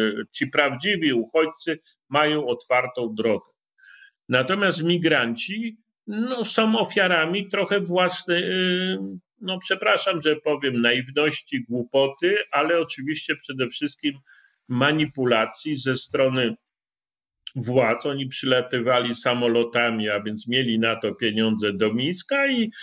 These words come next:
byli podwożeni często taksówkami pod granicę, uważając, że można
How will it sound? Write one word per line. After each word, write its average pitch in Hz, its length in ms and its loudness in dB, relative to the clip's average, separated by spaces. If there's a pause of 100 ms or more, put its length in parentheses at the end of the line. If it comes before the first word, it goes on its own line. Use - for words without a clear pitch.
(220)
byli 170 300 2
podwożeni 127 800 0
często 120 420 0
taksówkami 110 1000 -2 (400)
pod 117 180 2 (340)
granicę, 120 640 2
uważając, 127 880 0
że 123 320 2
można 120 720 2